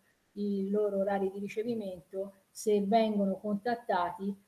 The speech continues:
forniscono spiegazioni e chiarimenti su qualsiasi aspetto e su qualsiasi domanda, soprattutto, eh, gli studenti che si apprestano ad iniziare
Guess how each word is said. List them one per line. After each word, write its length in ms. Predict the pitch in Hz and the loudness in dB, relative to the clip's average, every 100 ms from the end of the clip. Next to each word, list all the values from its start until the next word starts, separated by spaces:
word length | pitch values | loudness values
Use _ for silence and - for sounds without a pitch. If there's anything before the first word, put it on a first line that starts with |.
| _ _ | _ _
forniscono 920 | 208 202 240 214 - 196 190 175 170 | 0 2 2 2 0 -2 -2 -4 -6
spiegazioni 720 | - - 202 208 208 226 208 196 | -16 -2 2 2 2 2 2 0
e 80 | |
chiarimenti 800 | - 220 226 220 185 175 - 185 | 0 0 0 0 -2 -4 -12 -16
su 380 | 180 - 214 208 | -16 -6 -4 -4
qualsiasi 920 | - 202 202 - 240 214 202 - 180 - _ | -2 -2 -2 0 6 6 4 -4 -8 -8 _
aspetto 800 | 208 208 - 214 190 180 - 202 | -8 -8 -4 0 2 0 -2 0
e 60 | 196 | 0
su 260 | - 214 208 | -2 -6 -2
qualsiasi 840 | 208 202 220 202 196 - 196 190 | -2 -2 0 0 0 -2 -2 -2
domanda, 440 | 185 220 208 190 180 | -2 0 2 0 -4
soprattutto, 920 | 220 214 214 - 254 226 - 185 175 - _ _ _ | -2 -2 -2 0 0 0 -2 -2 -2 -8 _ _ _
eh, 760 | 202 196 185 185 180 180 175 175 | 0 2 2 -2 -4 -4 -4 -6
gli 80 | |
studenti 440 | 196 202 220 208 202 | -4 2 2 2 2
che 80 | 196 | 0
si 120 | 202 | 0
apprestano 580 | 196 - 220 208 185 180 | -4 2 2 2 -8 -12
ad 60 | |
iniziare 640 | 185 196 - 214 202 180 | -10 -10 -2 0 0 -2